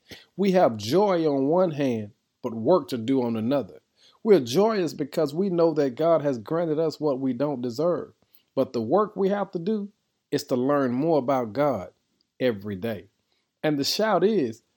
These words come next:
God gives us an opportunity to draw nearer to him when we don't deserve it. So Paul says, "Work hard to show the results of your salvation." In other words, work hard to show the Lord that you appreciate everything he's done for you,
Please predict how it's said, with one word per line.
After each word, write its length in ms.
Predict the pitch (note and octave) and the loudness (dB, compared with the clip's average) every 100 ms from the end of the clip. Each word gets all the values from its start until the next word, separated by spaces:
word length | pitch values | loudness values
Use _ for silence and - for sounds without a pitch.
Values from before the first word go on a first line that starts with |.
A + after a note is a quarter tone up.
| _ _ | _ _
God 320 | F3+ G3+ F3 | 0 2 2
gives 240 | D#3+ F#3 E3+ | 4 4 4
us 160 | D#3+ | 0
an 100 | D#3 | 0
opportunity 760 | F3 D#3+ C#3 - G3+ F#3 C#3 C3 | -2 -2 -6 -2 0 2 0 -2
to 100 | A#2+ | -4
draw 300 | A2+ E3 D#3+ | -2 2 2
nearer 360 | D3+ F#3 F3+ | 2 0 -2
to 120 | D3+ D3+ | -4 -4
him 320 | G3 F#3+ F#3 _ - | -2 -4 -6 _ -8
when 180 | D#3 E3 | -4 -2
we 140 | D3+ | 0
don't 300 | C3+ E3+ F3+ | 0 0 0
deserve 460 | E3+ D#3+ G3+ E3+ - | -2 0 0 -2 -6
it. 120 | - _ _ _ | -20 _ _ _
So 160 | - - | -8 -8
Paul 380 | - A#3 A#3+ G3 | 0 2 4 2
says, 500 | E3 C3+ A2+ A2 _ _ _ _ - | 0 0 -2 -6 _ _ _ _ 2
"Work 240 | B3+ G#3+ | 4 4
hard 400 | E3+ A#3 G#3 D#3 | 0 0 0 -2
to 80 | C#3+ | -6
show 320 | - B3 A3+ | -2 0 2
the 80 | F3 | 2
results 440 | D3+ B2+ C#3+ A#2+ | 0 0 -2 -2
of 120 | B2 | -6
your 140 | B2 A#2 | -4 -4
salvation." 680 | - B2 A2 A#2 G#2 - - _ _ _ | -4 -4 -4 -4 -6 -8 -16 _ _ _
In 120 | C#3 | 0
other 180 | F#3+ F#3 | 2 4
words, 400 | E3 D#3 C3+ - _ _ _ | 4 2 2 -4 _ _ _
work 260 | G3+ B3 G#3+ | 4 6 6
hard 340 | G#3 G#3 F#3+ | 4 6 4
to 80 | D3 | 0
show 340 | - - A3+ F#3+ | -4 0 4 6
the 140 | E3 | 6
Lord 400 | F3 G#3 C#3+ G#2+ _ _ | 6 4 4 0 _ _
that 160 | C3+ - | -12 0
you 100 | E3+ | 0
appreciate 680 | - - A3+ F#3 F3 C#3 | 0 0 0 2 2 4
everything 460 | D3 E3+ E3 F3 D#3 | 2 2 -2 -4 -2
he's 180 | D#3+ C3 | -4 -2
done 260 | B2 D#3+ | -2 -2
for 140 | D3+ C#3 | -2 -6
you, 220 | B2+ G2+ | -6 -6